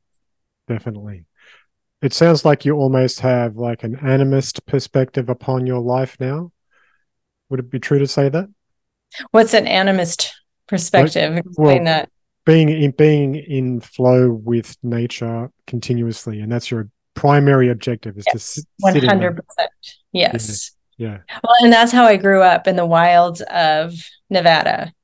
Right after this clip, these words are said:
Speaker 1: Oh, okay.
Speaker 2: We, we grew up in the middle of nowhere on a hundred and sixty acre ranch next to a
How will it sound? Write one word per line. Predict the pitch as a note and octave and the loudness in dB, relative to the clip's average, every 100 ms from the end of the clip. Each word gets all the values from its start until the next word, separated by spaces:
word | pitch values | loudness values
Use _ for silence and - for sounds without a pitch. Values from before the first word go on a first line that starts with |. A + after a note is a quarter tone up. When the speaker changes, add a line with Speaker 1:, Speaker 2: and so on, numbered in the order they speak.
| _ _ _ | _ _ _
Speaker 1:
Oh, | G3 F3 | 4 4
okay. | G3 G3 G3 - - _ _ _ | 4 4 2 0 -16 _ _ _
Speaker 2:
We, | G3+ A3 | 0 2
we | |
grew | A3 G#3+ | 6 6
up | G3+ | 6
in | G3 | 2
the | F3 | 0
middle | F3+ G3 G3+ G3+ | 2 2 4 2
of | G3+ F#3 | 0 0
nowhere | F3 E3 D#3 D#3 D#3+ E3+ E3 _ _ - | -2 -2 -4 -2 -2 -4 -8 _ _ -2
on | F3+ F3 | 2 4
a | E3+ E3+ E3 E3 | 6 6 6 4
hundred | E3 G#3 G#3 | 0 0 0
and | G3+ G3 | 0 -4
sixty | G3+ - F#3+ | -8 -4 -2
acre | F3+ E3+ F3+ | -2 -2 -2
ranch | E3 D#3+ D#3+ D#3+ F#3+ | 2 2 0 -2 -4
next | E3+ - | -4 -2
to | F#3 | 2
a | F3 | 2